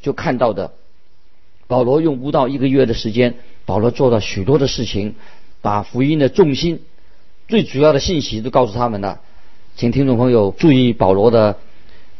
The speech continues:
信息，因为保罗是要讲解陈明。怎么来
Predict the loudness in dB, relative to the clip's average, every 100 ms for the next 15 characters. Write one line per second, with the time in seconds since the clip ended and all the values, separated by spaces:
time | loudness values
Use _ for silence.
0 | -12 -10 0 4 4 4 -2 -2 -2 2
1 | 2 4 4 4 2 2 2 2 -6 -14
2 | -14 -4 -2 0 -2 -2 -2 -2 0 0
3 | 2 -2 -2 -6 -14 -20 -20 -20 -20 -20
4 | -16 -6 -4 0 0 0